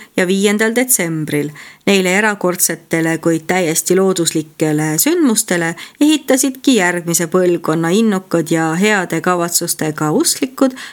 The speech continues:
veetleva legendi Petlemma tähest, mis juhtis imetlevad hommikuma targad sõime juurde, kus nad nägid vastsündinud imikut ja kummardasid teda. Idamaa ja Idamaa lähedaste inimeste meel tunneb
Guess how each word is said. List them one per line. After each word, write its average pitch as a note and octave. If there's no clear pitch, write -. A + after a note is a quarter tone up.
veetleva G#3
legendi A#3+
Petlemma A3
tähest, E3
mis -
juhtis D4+
imetlevad A3
hommikuma F3+
targad A#3+
sõime F3
juurde, E3
kus D4+
nad C4+
nägid F#3+
vastsündinud G3
imikut C4
ja F#3
kummardasid F3
teda. D3+
Idamaa C#4
ja F#3
Idamaa G3
lähedaste E3+
inimeste G3+
meel C4
tunneb G3